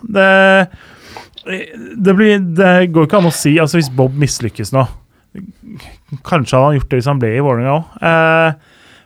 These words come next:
men, eh, jeg tror veldig at det, sånn som Odin Thiago Holm, hvis han får spille nå for Vålerenga. Tobias Gulliksen spiller mye i eliteserie. Du skal argumentere veldig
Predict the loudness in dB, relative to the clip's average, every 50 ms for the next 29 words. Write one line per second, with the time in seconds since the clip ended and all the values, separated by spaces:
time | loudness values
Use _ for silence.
0 | -6 -2 0 2 2 2 2 4 4 4 4 4 4 4 4 2 2 -2 -4 _
1 | _ _ _ _ -10 -4 -2 -2 -2 -2 0 2 4 4 4 4 2 0 0 0
2 | 0 0 2 2 2 0 -2 -2 -2 -2 0 0 0 0 0 0 0 2 0 -2
3 | -4 _ -8 -4 -4 0 0 0 0 0 0 0 0 2 2 0 0 0 0 0
4 | 0 -2 -4 -6 -8 -12 _ -6 -6 -6 -6 -4 -4 -2 -2 -2 -4 -6 -6 -4
5 | -4 -4 -2 -4 -4 -4 -4 -6 -6 -6 -6 -6 -4 -4 -4 -4 -4 -6 -6 -8
6 | _ _ -20 -20 -20 _ -2 0 2 4 4 2 2 2 2 2 2 2 2 0
7 | -2 -6 -6 -6 -8 -4 -4 -2 -2 -2 -2 -2 -2 -2 -2 -2 -2 -2 -2 -2
8 | -2 -4 -4 -6 -6 -6 -4 -2 -2 -4 -4 -6 _ _ _ _ _ _ _ _
9 | _ -6 -2 0 0 0 -2 -2 0 0 2 2 2 0 2 0 0 2 2 0
10 | 0 0 0 0 2 2 2 2 0 -2 -4 -4